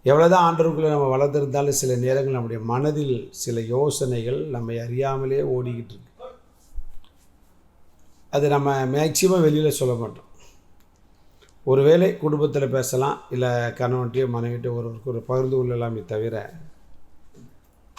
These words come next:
தேவ பிள்ளைகளுக்கு சில யோசனைகள் வெளியில சொல்ல முடியாம இருக்கும். என்ன பிரச்சனை? எல்லாருக்குள்ளயுமே இருக்கும். அதுக்காக அவர்கள் இவர்கள் இல்ல, நம்ம எல்லாருக்குள்ளுமே அப்படிப்பட்ட சிந்தனைகள் இருக்கும்.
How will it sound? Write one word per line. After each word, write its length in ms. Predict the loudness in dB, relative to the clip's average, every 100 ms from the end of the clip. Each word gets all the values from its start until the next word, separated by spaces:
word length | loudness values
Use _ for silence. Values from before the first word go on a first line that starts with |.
| -20 -20 _ -2 4
தேவ 360 | 6 8 4
பிள்ளைகளுக்கு 560 | 4 4 6 4 2 -2
சில 580 | 0 2 2 0 -4 -12 -2
யோசனைகள் 800 | 2 2 2 0 2 0 -2 -6 -16 _ _ _ _ _ _ -20 -8
வெளியில 280 | -2 0 0
சொல்ல 280 | -2 -4 -4
முடியாம 600 | -6 -6 -4 -4 -4 -6
இருக்கும். 260 | -8 -12 -18 -20 -14
என்ன 240 | -6 -2 -2
பிரச்சனை? 380 | -4 -6 -6 0
எல்லாருக்குள்ளயுமே 460 | 2 2 0 0
இருக்கும். 280 | -2 -8 -20 -20 -20 -20 -20
அதுக்காக 560 | -14 -10 -6 -4 -6 -8 -20 -20 -20 -20 -20 -20 -16
அவர்கள் 480 | -4 -2 0 -2 -4
இவர்கள் 380 | -6 -6 -6 -6
இல்ல, 180 | -8 -8
நம்ம 200 | -8 -6
எல்லாருக்குள்ளுமே 640 | -2 -2 -2 -2 -4 -2
அப்படிப்பட்ட 420 | -4 -6 -8 -10
சிந்தனைகள் 600 | -10 -8 -6 -4 -4 -4
இருக்கும். 300 | -8 -16 -20